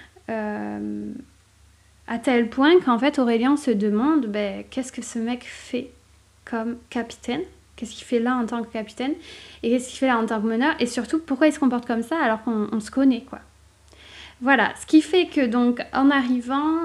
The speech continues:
euh, Léo place Aurélien en tant que rival dans la même équipe, hein. Ils sont censés, euh, ils sont censés jouer ensemble, sauf qu'ils sont positionnés donc en tant que, euh, rivaux.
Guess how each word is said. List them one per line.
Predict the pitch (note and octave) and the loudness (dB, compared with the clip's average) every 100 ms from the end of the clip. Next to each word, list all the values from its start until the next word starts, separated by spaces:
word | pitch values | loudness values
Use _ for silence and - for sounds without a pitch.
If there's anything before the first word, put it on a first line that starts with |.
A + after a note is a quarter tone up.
| E4 A#3 | -4 -4
euh, | A3+ A3+ A3 A3 A3+ A3+ | -2 0 0 -2 -2 -2
Léo | A#3+ C4 C#4+ D4 C#4+ - - _ _ _ - | 0 2 2 0 -2 -4 -16 _ _ _ -6
place | D4 D4+ D4 C#4 - - _ | 0 2 0 -4 -16 -20 _
Aurélien | A#3+ A#3+ C4 B3+ C4 B3+ A#3+ - - _ _ _ _ _ | -4 -2 0 0 0 -2 -4 -10 -20 _ _ _ _ _
en | - A#3+ | 0 0
tant | A#3+ B3+ | 0 -4
que | A#3+ | -4
rival | G3+ G3+ C4+ C4+ C#4+ B3 | -6 0 0 2 2 0
dans | G#3+ | 0
la | G3+ G3 | 0 2
même | G#3+ D#4 | 4 6
équipe, | D4 C4+ E4+ D#4+ | 6 4 -2 -2
hein. | A3+ A#3+ | -6 -8
Ils | |
sont | G#3+ A3 | -10 -10
censés, | G#3 G3+ G3+ - B3 A3 | -8 -8 -8 -4 -2 -2
euh, | G3+ F#3+ G3 | -4 -6 -10
ils | |
sont | G#3 G#3 | -12 -14
censés | - G#3 B3 | -10 -6 -4
jouer | A3+ A#3 B3+ | -2 0 2
ensemble, | B3 B3 C4+ D#4 B3+ G3+ - - - - | 2 0 0 0 0 -2 -12 -20 -20 -12
sauf | - D4 | -2 0
qu'ils | D4+ C4 | 2 0
sont | B3+ | 0
positionnés | A#3 A#3+ A3+ - A#3+ A#3 B3+ B3 G#3 | -2 -4 -6 -6 -2 0 0 -2 -6
donc | G3+ G3 - | -8 -8 -8
en | G#3+ | -6
tant | G#3+ A3+ G#3+ | -6 -4 -6
que, | G#3+ | -6
euh, | G#3 G3 F#3 F#3+ G3 G3 F#3+ | -8 -8 -8 -10 -12 -12 -10
rivaux. | F#3 F3+ C#4 | -8 -2 -4